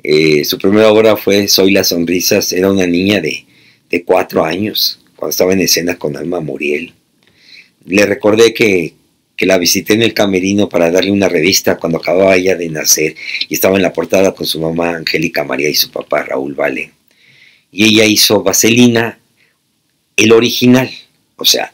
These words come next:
el texto teatral, cuando todavía no era Vaselina el show. Es Vaselina el show. Yo les agradezco que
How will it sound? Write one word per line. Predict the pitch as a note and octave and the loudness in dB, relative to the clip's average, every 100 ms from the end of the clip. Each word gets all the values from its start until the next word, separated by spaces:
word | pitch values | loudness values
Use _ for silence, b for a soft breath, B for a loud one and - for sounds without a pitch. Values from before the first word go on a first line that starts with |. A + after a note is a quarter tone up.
| _ | _
el | F#2+ F#2 | -4 -2
texto | - - - - G2 | 0 0 -2 -4 -4
teatral, | G2+ F#2+ A#2 G2+ - _ _ _ _ _ _ _ _ | -4 0 0 -2 -8 _ _ _ _ _ _ _ _
cuando | F2 F#2+ G2 | -2 -2 0
todavía | B2+ A#2 A#2 | 2 4 4
no | A#2 | 4
era | A2+ A2+ | 2 2
Vaselina | G#2+ - - A2 B2 A2+ A#2 A2+ | 2 2 4 4 4 4 0 0
el | - A2+ - G2 - | 0 0 -2 -4 -4
show. | - - - G2+ C2+ A1+ G1+ - _ _ _ _ _ _ _ _ _ - | -2 2 2 2 0 -4 -8 -12 _ _ _ _ _ _ _ _ _ -6
Es | G2 F#2 - D#2 | 0 0 0 -2
Vaselina | D2+ - D2+ G#2 G#2+ | -4 -2 0 2 2
el | G2+ | 2
show. | - C#3+ C3 B2+ A#2+ b b b b b _ _ _ _ _ _ _ _ | 2 4 4 4 -2 b b b b b _ _ _ _ _ _ _ _
Yo | _ A2 A#2+ | _ 4 6
les | A#2 G#2 | 4 2
agradezco | F#2+ F#2+ G2+ A2 - A2 - | 2 2 2 0 0 -2 0
que | - D#2+ D2+ - - | -4 -4 -4 -8 -16